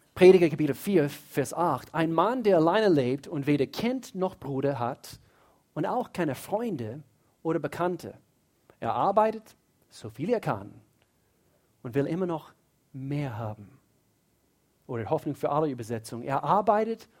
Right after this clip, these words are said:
ohne Ende und ist nie zufrieden mit seinem Besitz." Und so gerade diese letzte Aussage, dass wir uns trennen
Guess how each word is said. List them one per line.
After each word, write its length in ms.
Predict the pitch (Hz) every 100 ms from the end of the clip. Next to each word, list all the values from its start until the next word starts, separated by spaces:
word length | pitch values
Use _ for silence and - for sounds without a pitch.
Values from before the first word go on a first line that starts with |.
| _
ohne 340 | - 190 233 -
Ende 480 | 175 165 117 101 110 _ _
und 160 | 165 165
ist 160 | 143
nie 560 | 135 160 208 226 240 196 _ _ _ _
zufrieden 880 | - 185 165 - 185 185 135 107 107 _ _ _ _ _ _ _ _
mit 140 | 143
seinem 300 | - 143 143
Besitz." 680 | 139 120 127 110 - - - _ _ _ _ _ _ _ _ _ _ -
Und 120 | 143
so 120 | 180
gerade 380 | 175 202 262 254
diese 220 | 226 180
letzte 400 | 180 180 - -
Aussage, 680 | 143 147 143 110 98 - - _ _ _ _ _ _ _ _ _ _ _ _ _ _ _ _ _ _
dass 200 | 147 -
wir 140 | 175
uns 340 | 165 151 - - _ _ _ _ -
trennen 460 | - 175 160 104